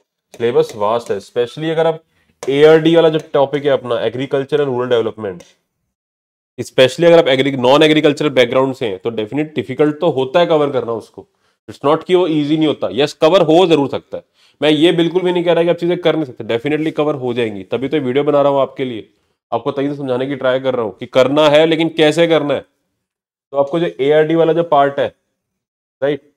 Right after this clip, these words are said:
ये अपना में बहुत ही वास्ट सिलेबस है, लेकिन इसको कवर करने के भी तरीके हैं, but it takes time, it's certain amount of time,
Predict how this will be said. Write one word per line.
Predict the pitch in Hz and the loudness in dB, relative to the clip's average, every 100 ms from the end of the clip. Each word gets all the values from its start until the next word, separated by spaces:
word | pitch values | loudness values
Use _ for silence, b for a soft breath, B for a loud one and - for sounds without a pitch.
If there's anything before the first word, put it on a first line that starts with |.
| _ _ - | _ _ -10
ये | 113 147 | 0 0
अपना | 143 143 | 0 -2
में | 147 151 | -2 -2
बहुत | 123 123 165 | -4 -12 -10
ही | 127 | -4
वास्ट | 110 123 135 - | 2 4 2 0
सिलेबस | 127 127 107 | -2 0 -4
है, | 90 | -6
लेकिन | 98 98 143 | -6 -2 -2
इसको | 131 - - | -2 -4 0
कवर | 135 143 | 2 2
करने | 139 135 147 | 0 0 2
के | 165 | 0
भी | 170 | 2
तरीके | 160 151 151 156 | 2 0 2 0
हैं, | 104 - b b 123 | 0 -6 b b 2
but | 151 156 - | 2 2 -8
it | 131 - | -8 2
takes | 170 185 - - | 4 4 0 -4
time, | 123 107 85 - | -2 -2 -6 -16
it's | 120 - | -12 -2
certain | 143 160 160 | 2 2 2
amount | 147 143 139 | 2 0 -2
of | 110 | -4
time, | 95 | -6